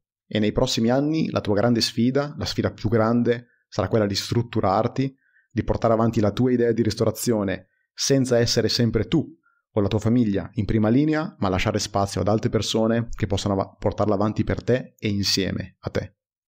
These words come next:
Indizio numero tre. Fatturati e volumi piccoli.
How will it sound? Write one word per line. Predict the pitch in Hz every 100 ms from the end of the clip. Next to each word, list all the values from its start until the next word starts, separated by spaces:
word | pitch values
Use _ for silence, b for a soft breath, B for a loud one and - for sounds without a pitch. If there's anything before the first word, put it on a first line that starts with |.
| _
Indizio | 123 120 170 180 170 165 - -
numero | 127 117 107
tre. | - - - _ _ _ _
Fatturati | - 143 - 113 117 127 139 135 - _
e | 117
volumi | 107 95 98 101 101 - _ _ _
piccoli. | 107 - - 101 101 -